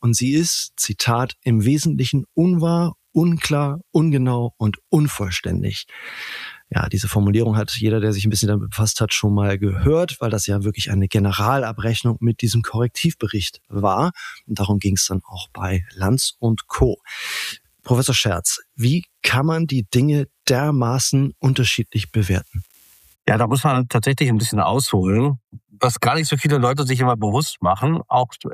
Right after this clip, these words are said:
Speaker 2: unter Juristinnen und Juristen. Wir, das geht ja hier immer um die Frage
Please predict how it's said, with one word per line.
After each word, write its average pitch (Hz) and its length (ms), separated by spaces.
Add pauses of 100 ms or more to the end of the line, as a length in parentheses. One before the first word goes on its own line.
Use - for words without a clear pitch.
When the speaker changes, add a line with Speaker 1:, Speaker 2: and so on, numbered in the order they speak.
(100)
Speaker 2:
unter 113 240
Juristinnen 104 800
und 98 180
Juristen. 101 640 (560)
Wir, 104 180 (160)
das 113 280
geht 151 160
ja 156 60
hier 143 200
immer 135 180
um 127 100
die 117 120
Frage 139 680